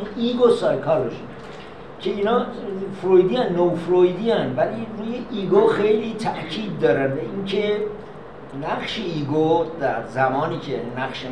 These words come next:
من در فروید اولیه با فروید آخری و با فرویدیای بعدی خیلی متفاوت می‌شه. حالا اینا زیاد، زیاد برای بحث ما در حال حاضر اهمیتی نداره، فقط اون مدل رو بدونیم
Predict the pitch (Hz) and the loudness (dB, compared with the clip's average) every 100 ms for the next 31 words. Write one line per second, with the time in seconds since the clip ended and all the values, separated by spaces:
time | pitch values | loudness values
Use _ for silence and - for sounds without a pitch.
0 | 127 143 175 202 202 - - - - - | -4 -2 -2 -2 -6 -12 -14 -16 -16 -16
1 | - 123 123 - - 127 170 202 - - | -6 0 0 -2 -8 2 6 8 8 6
2 | 131 127 120 135 139 127 - 139 180 202 | 4 2 2 0 0 -2 -2 2 4 6
3 | 202 147 139 135 120 123 120 139 131 123 | 4 4 2 -2 -2 -2 -2 -4 0 0
4 | 120 120 - 143 135 127 127 147 190 196 | 0 -2 -2 -2 0 0 0 4 6 6
5 | 151 127 123 120 139 160 160 160 165 160 | 4 2 0 -4 -4 -4 -4 -4 -4 -4
6 | 139 - 123 120 135 135 107 95 - - | -8 -2 -2 0 -2 -2 -8 -10 -12 -12
7 | - - - - - - - 339 269 208 | -14 -16 -16 -16 -16 -16 -16 -4 4 4
8 | - 208 - - 339 - 226 214 202 185 | 4 0 -10 -10 -8 -6 -2 0 0 4
9 | 180 - 143 143 139 - 120 117 151 160 | 4 4 -2 -6 -8 -12 -14 -4 0 0
10 | 160 - 117 113 123 123 - 147 147 - | -2 -8 -6 -4 -4 -4 -2 -2 -2 -8
11 | - 127 135 135 - 135 131 113 131 117 | -10 -8 -4 -4 -4 -4 -4 -4 -4 -4
12 | 110 113 131 147 170 165 143 143 - - | -4 -6 -10 -8 -4 -2 -2 -4 -6 -10
13 | - - 226 160 175 180 165 151 151 180 | -10 0 0 2 -2 -4 -4 -2 4 6
14 | 160 135 131 131 160 | 6 4 0 -4 -4